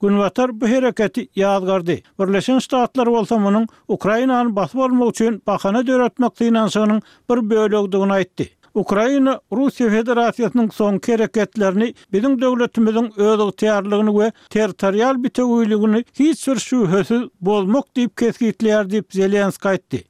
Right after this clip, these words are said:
Şu aralykda Germaniýanyň kansleri Olaf Scholz Putiniň Ukrain sewitleriniň garaşsyzlygyny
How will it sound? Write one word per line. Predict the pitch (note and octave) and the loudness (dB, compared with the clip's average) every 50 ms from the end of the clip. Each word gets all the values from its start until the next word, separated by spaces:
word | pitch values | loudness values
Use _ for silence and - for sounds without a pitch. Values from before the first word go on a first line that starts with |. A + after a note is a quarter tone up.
| - - _ | -20 -20 _
Şu | - - C4+ | -4 -2 0
aralykda | C#4+ C#4 C#4 C4 A#3+ - - C4+ | 0 2 0 -2 -4 -4 -6 -4
Germaniýanyň | B3 G#3 G#3+ G#3 G3+ G#3 A3+ B3 B3+ B3 B3 A#3+ A#3 A#3 A3 | -2 0 0 0 2 2 2 2 2 2 2 2 0 0 -2
kansleri | - - A3 A3 G#3+ F3 - G#3+ G3+ G3 G#3+ G3 - | -2 -2 0 0 0 0 0 0 0 0 -2 -4 -6
Olaf | - G3 F#3+ F#3 F#3+ F3 - | -2 -2 0 0 0 -2 -4
Scholz | - - - A#3 B3+ C4+ - - - _ _ - | -6 -4 -2 -2 -2 -2 -4 -6 -12 _ _ -2
Putiniň | - C#4 D4+ - - C4 B3+ B3 B3+ B3+ - | 0 0 0 2 2 2 2 2 0 0 -4
Ukrain | - G3 - - G3+ G#3+ A3 C4+ C#4 | -8 -8 -4 -2 0 2 2 2 0
sewitleriniň | - B3+ C4+ C4 B3+ - - B3 A#3+ A#3 G#3+ A#3 A#3 A#3+ - _ - _ - | 0 0 -2 -2 -2 -2 -2 0 0 2 2 2 0 0 -4 _ -16 _ -6
garaşsyzlygyny | - G#3+ A3 A3 A3 - - A#3 A3+ A3 A3 G#3+ G#3 G#3+ G#3+ A3 | -4 -2 0 0 -2 -4 -4 -4 -2 0 0 0 2 2 0 0